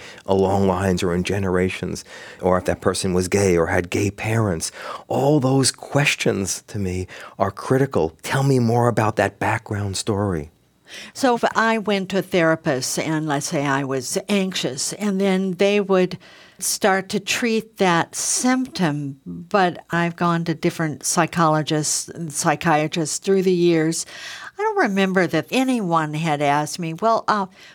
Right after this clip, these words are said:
Speaker 2: what is your ethnic background?" or "What is your family background?" Uh, "Where did you come from?" and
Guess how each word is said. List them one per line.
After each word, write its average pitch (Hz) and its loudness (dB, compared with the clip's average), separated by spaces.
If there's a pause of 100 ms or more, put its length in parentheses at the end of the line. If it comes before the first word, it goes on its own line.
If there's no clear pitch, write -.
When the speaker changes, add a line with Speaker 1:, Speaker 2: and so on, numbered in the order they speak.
(140)
Speaker 2:
what 359 2
is 392 0
your 330 4
ethnic 294 -2
background?" 160 0
or 143 2
"What 277 0
is 302 -2
your 269 0
family 226 0
background?" 160 2
Uh, 131 0
"Where 277 -2
did 294 -4
you 262 -6
come 196 -2
from?" 143 -2
and 147 -6